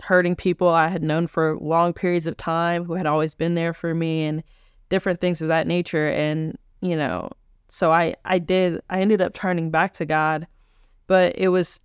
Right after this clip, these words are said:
after a couple of years of him speaking to me and saying, "Hey, like, come back, you know, this isn't who you are."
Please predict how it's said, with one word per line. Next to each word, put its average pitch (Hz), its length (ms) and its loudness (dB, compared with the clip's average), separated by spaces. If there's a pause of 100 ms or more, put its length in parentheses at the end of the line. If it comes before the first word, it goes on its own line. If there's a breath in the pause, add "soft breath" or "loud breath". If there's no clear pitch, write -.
(100)
after 185 600 2
a 196 100 -6
couple 185 320 0
of 180 80 2
years 175 460 0
of 165 280 0 (160)
him 180 120 -2
speaking 185 520 -2
to 175 160 -4
me 170 240 -2
and 165 140 -4
saying, 160 320 -4
"Hey, 175 420 0
like, 147 360 -4 (340)
come 165 240 -4
back, 185 800 -2
you 156 100 -2
know, 147 320 -2
this 156 260 -4
isn't 170 360 -4
who 156 160 -4
you 143 240 -6
are." 175 640 0